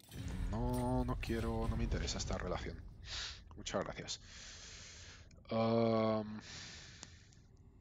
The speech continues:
bien, pues gente, espero que os haya gustado este capítulo. Creo que ha estado bastante bien, hemos avanzado bastante. Facción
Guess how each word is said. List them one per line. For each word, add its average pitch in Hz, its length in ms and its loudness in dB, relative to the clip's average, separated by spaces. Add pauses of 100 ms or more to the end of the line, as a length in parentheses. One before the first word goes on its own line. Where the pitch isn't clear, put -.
(1700)
bien, 156 220 8 (240)
pues 208 240 2
gente, 135 340 4
espero 123 280 2
que 131 80 4
os 120 120 0
haya 107 100 4
gustado 101 280 -2
este 92 180 -2
capítulo. 92 420 0
Creo 107 160 -2
que 113 80 -2
ha - 40 0
estado 98 220 -2
bastante 92 360 -4
bien, 110 160 -4
hemos - 180 -6
avanzado 101 340 0
bastante. 95 460 -2
Facción 123 540 -6